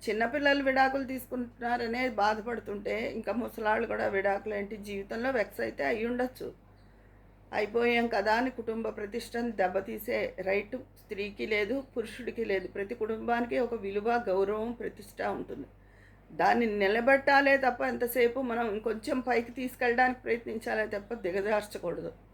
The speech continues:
అది ఏ ఇద్దరు మనుషులకి కుదిరిపోదండి, పొత్తులు ఎవ్వరికీ కుదిరిపోవు. మనం అనుకుంటాం కోడళ్ళతో కుదరదు,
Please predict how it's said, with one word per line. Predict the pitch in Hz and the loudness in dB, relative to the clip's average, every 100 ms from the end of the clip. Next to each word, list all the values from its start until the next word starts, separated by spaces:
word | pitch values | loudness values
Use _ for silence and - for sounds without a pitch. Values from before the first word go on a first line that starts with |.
| - - - - - | -20 -20 -20 -20 -18
అది | 127 180 | -12 -4
ఏ | 202 233 285 | 6 8 8
ఇద్దరు | 294 240 285 | 6 4 4
మనుషులకి | 277 277 294 277 285 | 2 -4 -6 -8 -8
కుదిరిపోదండి, | - 240 254 - 247 240 202 196 | -8 -8 -6 0 2 2 4 2
పొత్తులు | 196 202 - 240 240 | 2 -4 -2 0 6
ఎవ్వరికీ | 226 185 196 202 214 226 285 | 6 6 -2 4 4 4 -4
కుదిరిపోవు. | 262 226 220 220 202 185 - - - - - - - | -2 -4 -2 -2 0 -4 -6 -16 -20 -20 -20 -16 -2
మనం | 226 277 | 4 8
అనుకుంటాం | 269 262 294 294 277 | 8 6 2 4 2
కోడళ్ళతో | 226 240 247 269 277 262 262 262 262 254 233 233 262 | 4 6 8 8 6 6 6 4 2 0 0 0 -2
కుదరదు, | 262 233 240 226 247 302 285 | 0 2 2 2 0 2 0